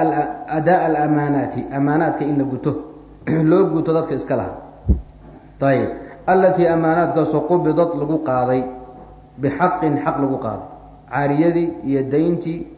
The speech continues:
iyo hantidii lagu dhiibay amaanada ahayd baa Ilaahay waajib wuxuu ka dhigay dadkii lahaa in lagu celiyo.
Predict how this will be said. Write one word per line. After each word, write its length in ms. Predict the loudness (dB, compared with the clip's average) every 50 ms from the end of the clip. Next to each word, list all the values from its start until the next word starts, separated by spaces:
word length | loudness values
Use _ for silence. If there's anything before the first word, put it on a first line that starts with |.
| -20 -20 -20 -20 -20 -16 -8
iyo 120 | -4 -2 -2
hantidii 300 | 0 -2 -2 0 0 2 2
lagu 240 | 2 2 2 2
dhiibay 320 | 4 4 4 4 2 2 2
amaanada 480 | 2 2 2 2 2 2 2 2 0
ahayd 400 | 0 0 0 0 -2 -2 -4 -2
baa 80 | -2 0
Ilaahay 240 | 2 2 2 2 2
waajib 380 | 2 2 2 2 2 0 0 -4
wuxuu 200 | -4 -4 -6 -4 -4
ka 80 | -2
dhigay 300 | -2 -2 0 0 0 0
dadkii 320 | 0 -2 -4 -4 -2 0 0
lahaa 100 | 0 0 0
in 40 | -2 -2
lagu 100 | -2 -2
celiyo. 300 | -4 -4 -4 -6 -8